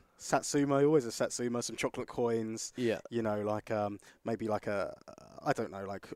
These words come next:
Speaker 1: maybe a bracelet or a watch or, you know, just something, not like a, I wanna say a bracelet, I don't mean
Speaker 2: I
Speaker 1: like
Speaker 2: don't mean
Speaker 1: a
Speaker 2: you're a little girl, <laughs> like
Speaker 1: No, but, like, males wear bracelets as
Speaker 2: <laughs>
Speaker 1: well, you
Speaker 2: I know,
Speaker 1: know.
Speaker 2: you used to wear one all the time.
Speaker 1: I did, yeah.
Speaker 2: Yeah.
Speaker 1: Yeah.
Speaker 2: Yeah.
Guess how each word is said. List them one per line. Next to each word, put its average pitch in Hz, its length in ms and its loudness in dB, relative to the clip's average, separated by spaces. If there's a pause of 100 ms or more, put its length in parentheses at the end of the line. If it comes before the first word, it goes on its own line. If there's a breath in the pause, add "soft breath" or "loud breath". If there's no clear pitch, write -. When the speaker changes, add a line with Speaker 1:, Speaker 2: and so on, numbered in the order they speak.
(120)
Speaker 1:
maybe 107 260 -8
a 98 80 -8
bracelet 110 540 -6
or 98 160 -8
a 95 60 -16
watch 101 560 -6
or, 98 220 -8 (200 soft breath)
you 240 100 4
know, 175 120 12
just 160 200 2
something, 147 360 10
not 233 200 8
like 131 180 4
a, 123 100 4
I 131 40 -2
wanna 139 160 4
say 127 100 4
a 117 40 4
bracelet, 117 400 -2
I - 20 -10
don't 120 160 0
mean 117 120 -6
Speaker 2:
I 104 40 -6
Speaker 1:
like 156 60 8
Speaker 2:
don't 170 100 6
mean 156 100 6
Speaker 1:
a - 40 2
Speaker 2:
you're 135 100 4
a - 20 2
little 123 220 0
girl, 107 400 4
<laughs> - 60 -14
like 139 340 4 (360)
Speaker 1:
No, 202 280 4
but, 113 140 2
like, 113 180 -2 (280)
males 143 420 0
wear 110 140 -2
bracelets 107 480 -8
as 107 120 -8
Speaker 2:
<laughs> - 0 -
Speaker 1:
well, 175 280 10
you 175 60 10
Speaker 2:
I 202 280 12
know, - 40 4
Speaker 1:
know. 233 120 12
Speaker 2:
you 190 120 8
used 247 140 4
to 170 40 6
wear 185 120 12
one 180 100 6
all 196 80 4
the 190 80 -4
time. 180 300 6 (260)
Speaker 1:
I 139 100 -2
did, 170 240 -6
yeah. 143 140 0
Speaker 2:
Yeah. 165 200 4 (420)
Speaker 1:
Yeah. 120 220 -6 (260)
Speaker 2:
Yeah. 135 200 -4